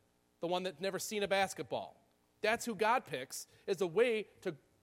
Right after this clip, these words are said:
show further his glory by using broken vessels. One has only to see the scriptures laying out of people,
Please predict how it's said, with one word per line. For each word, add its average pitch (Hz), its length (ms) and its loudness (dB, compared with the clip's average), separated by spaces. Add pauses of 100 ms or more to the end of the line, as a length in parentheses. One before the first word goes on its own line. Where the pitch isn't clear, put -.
show 214 320 2
further 220 440 0
his 190 140 0
glory 220 380 2
by 180 120 -2
using 190 280 -6
broken 170 320 -4
vessels. 170 500 -2 (320)
One 214 200 2
has 196 140 0
only 220 320 0
to 180 120 -4
see 214 280 -4
the 165 120 -8
scriptures 165 560 -4 (200)
laying 196 400 0
out 175 240 0
of 143 200 -8
people, 127 440 -8